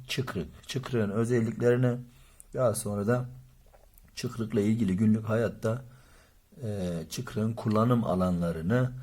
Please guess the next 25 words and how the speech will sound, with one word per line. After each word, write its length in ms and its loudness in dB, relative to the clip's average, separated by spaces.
birlikte 500 0
işleyeceğiz 720 2
arkadaşlar. 840 0
Daha 180 8
sonra 340 2
çıkrıkla 420 -2
ilgili, 480 2
e, 60 -4
etkinlikler, 1160 0
yeni 340 0
nesil 320 -4
sorular, 760 0
çıkmış 400 -4
sorular, 720 2
e, 380 -6
bu 80 -4
şekilde 560 -4
bir, 260 -4
e, 420 -4
süreç 600 -4
bizi 180 -2
bekliyor. 580 -2
Hemen 340 0
başlayalım 480 -2
isterseniz. 680 -12